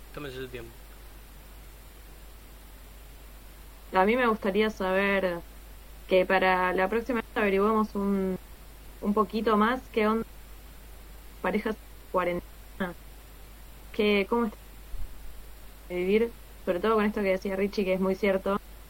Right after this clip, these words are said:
Speaker 2: que es que los que vivimos, creo que nosotros tres incluso, vivimos con nuestras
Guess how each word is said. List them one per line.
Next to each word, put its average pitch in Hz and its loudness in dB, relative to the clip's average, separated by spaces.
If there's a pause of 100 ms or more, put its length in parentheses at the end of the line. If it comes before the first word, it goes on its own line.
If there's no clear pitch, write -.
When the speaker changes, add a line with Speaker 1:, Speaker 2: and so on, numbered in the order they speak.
(200)
Speaker 2:
que 180 4
es 202 -2
que 170 0 (300)
los - -10
que - 0
vivimos, 202 6
creo 240 4
que 190 4
nosotros 196 0
tres 240 2
incluso, 185 2
vivimos 196 4
con 180 0
nuestras - -6